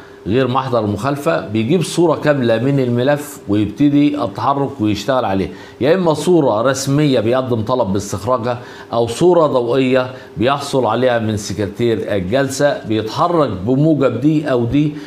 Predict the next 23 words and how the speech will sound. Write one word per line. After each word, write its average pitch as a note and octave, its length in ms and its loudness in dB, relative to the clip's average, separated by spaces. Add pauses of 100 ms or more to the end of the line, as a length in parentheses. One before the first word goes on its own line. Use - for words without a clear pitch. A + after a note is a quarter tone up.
(160)
عشان C#3 340 -2
يحدد D#3 640 0 (300)
الاتجاه A#2+ 680 2
اللي C3 160 2
هيشتغل A#2+ 560 0
معاك A#2+ 320 -2
إيه G#2 320 -2 (300)
في - 140 -4
المحكمة، E3+ 680 0 (400)
وإزاي B2+ 840 2
يجهز D3 840 0 (120)
ملف B2+ 560 0
التصالح C3 1000 0 (380)
ل-، A2 440 2
لتقديمه C#3+ 760 2
للوحدة C3 520 2
المحلية A#2 840 0 (340)
اللي G#2+ 240 2
انت C3+ 440 2
هتقدم B2+ 680 0
الملف A2 480 0
قدامها. E2 420 -2
ليه؟ C#3 440 2